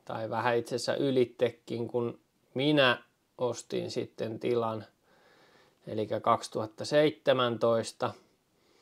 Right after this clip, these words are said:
Ja tota, niitä jatkettiin sitten, oisko parisen vuotta vielä sen jälkeen niitä maastoautosafarihommia. Se oli tämmöstä elämysmatkailutoimintaa sitten. Ja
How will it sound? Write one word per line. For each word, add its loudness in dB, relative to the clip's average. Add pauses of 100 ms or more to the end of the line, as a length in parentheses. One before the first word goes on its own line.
(720)
Ja -6
tota, -4
niitä 2
jatkettiin 4
sitten, -2
oisko 0
parisen 10
vuotta 6
vielä 4
sen 0
jälkeen -2
niitä -6
maastoautosafarihommia. -6 (160)
Se -12
oli -4
tämmöstä -2
elämysmatkailutoimintaa 0
sitten. -4 (1700)
Ja -4